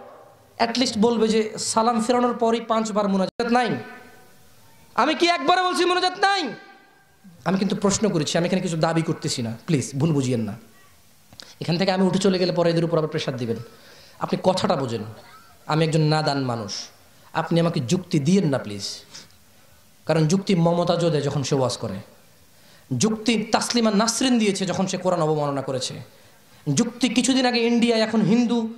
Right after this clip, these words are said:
ধর্ম গ্রহণ করেছে একজন শিয়া, যদিও মানুষ মুসলিম মনে করে, আমরা শুধু শিয়া বলি, আমরা শিয়া মুসলিম বলি না, আমরা বলি যে শুধু শিয়া,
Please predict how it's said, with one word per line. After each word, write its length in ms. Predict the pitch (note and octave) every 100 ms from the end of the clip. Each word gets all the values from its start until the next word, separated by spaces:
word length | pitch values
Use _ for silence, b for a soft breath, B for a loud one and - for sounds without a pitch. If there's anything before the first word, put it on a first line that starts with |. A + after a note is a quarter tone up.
| - D#3+
ধর্ম 280 | F#3+ A#3
গ্রহণ 300 | G#3+ G3+ A3+
করেছে 220 | A3 G#3+ G#3
একজন 180 | G#3
শিয়া, 520 | G3 - B3+ G3+ G3 D3 - - - - - - _ -
যদিও 240 | C#3 F#3+ A#3
মানুষ 240 | A3+ A3
মুসলিম 320 | A3 A3 A#3
মনে 160 | A3 G#3+
করে, 160 | G#3
আমরা 160 | G3 G3
শুধু 240 | G3 C#4
শিয়া 260 | B3 A3 F3+
বলি, 160 | E3 E3+
আমরা 140 | E3+
শিয়া 200 | E3+ F3+
মুসলিম 280 | D#3+ E3+ D3+
বলি 160 | C3
না, 140 | A2+ G#2 - - - _ _ -
আমরা 220 | E3+ G#3 A#3+
বলি 120 | A#3
যে 120 | A3+
শুধু 240 | A3+ D#4+
শিয়া, 360 | C4 G#3+ -